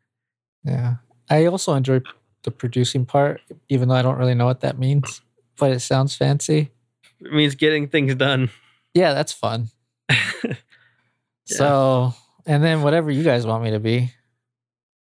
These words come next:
Speaker 1: in the meantime. But also, I, I think what I'm realizing is I just have my hand,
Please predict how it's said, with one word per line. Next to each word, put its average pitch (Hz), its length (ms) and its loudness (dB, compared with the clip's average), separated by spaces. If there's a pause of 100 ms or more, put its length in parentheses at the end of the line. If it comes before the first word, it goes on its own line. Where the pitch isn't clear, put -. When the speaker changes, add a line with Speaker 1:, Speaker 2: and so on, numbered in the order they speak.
(100)
Speaker 1:
in 123 100 -2
the 110 80 -2
meantime. 113 640 -2 (340)
But 135 140 4
also, 143 260 0
I, 131 220 0 (100)
I 135 80 2
think 127 260 -2
what 120 120 2
I'm 120 100 2
realizing 117 480 0
is 110 100 -2
I 117 100 0
just 113 200 -4
have 113 140 0
my 110 100 0
hand, 113 480 0